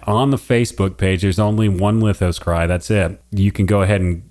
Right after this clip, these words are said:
go to Facebook, and there's the event, and you can click for the tickets. You can get 'em through Eventbrite there. Start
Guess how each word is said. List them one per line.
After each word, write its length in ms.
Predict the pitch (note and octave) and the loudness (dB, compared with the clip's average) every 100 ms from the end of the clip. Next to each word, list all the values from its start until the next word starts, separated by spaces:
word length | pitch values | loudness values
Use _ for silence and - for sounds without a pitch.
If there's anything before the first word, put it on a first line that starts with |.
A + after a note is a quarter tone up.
| - | -2
go 120 | A#2 | 0
to 80 | G2 | 0
Facebook, 560 | - G2 - - F#2 | 0 0 0 -2 -2
and 180 | F2+ F2+ | 0 0
there's 340 | F2+ F2 E2 - | 0 0 -2 -2
the 100 | F#2+ | -2
event, 400 | E2+ F#2+ F#2 F2+ | 0 0 0 -2
and 100 | F2 | -2
you 80 | E2+ | -2
can 160 | F2 | -2
click 220 | E2+ G2 | -2 -4
for 120 | F2 F#2+ | -2 -2
the 100 | F2 | -2
tickets. 360 | F#2 F2+ F2 | -2 -2 -4
You 100 | F2+ | -4
can 40 | E2+ | -2
get 120 | E2+ | -2
'em 100 | D#2+ | -2
through 260 | F2 E2 | -2 -2
Eventbrite 600 | D2+ E2+ E2 E2 D#2+ D#2+ | -2 -4 -4 -2 -4 -4
there. 260 | - D#2+ D2+ - - _ | -4 -4 -4 -10 -20 _
Start 500 | - - B2 B2+ - | -8 0 0 0 -6